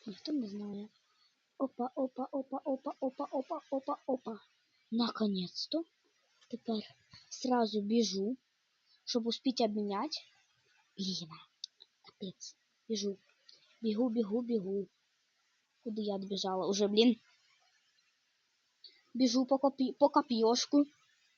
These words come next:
Треба побіжать. Бігу, бігу, бігу по копьёшку. Ой, блін, чого я А Ф К стою? Отмініть хранення.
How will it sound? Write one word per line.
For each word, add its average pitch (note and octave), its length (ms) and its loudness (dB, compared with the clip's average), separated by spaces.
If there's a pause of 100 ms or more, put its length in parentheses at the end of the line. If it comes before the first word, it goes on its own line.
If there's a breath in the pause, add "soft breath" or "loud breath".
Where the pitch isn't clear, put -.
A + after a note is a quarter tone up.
(260)
Треба A#3+ 220 -6
побіжать. A3+ 680 -2 (1400)
Бігу, A3 320 0
бігу, G#3 360 0
бігу G#3+ 360 -2
по A#3 120 -6
копьёшку. G#3+ 760 -6 (960)
Ой, G3 80 -4
блін, F#3 260 0 (120)
чого A3 200 -2
я G#3 60 2
А - 20 -2
Ф G#3 180 -6
К G3 140 -6
стою? G3+ 340 -6 (3000)
Отмініть A3 380 -6
хранення. B3+ 560 -2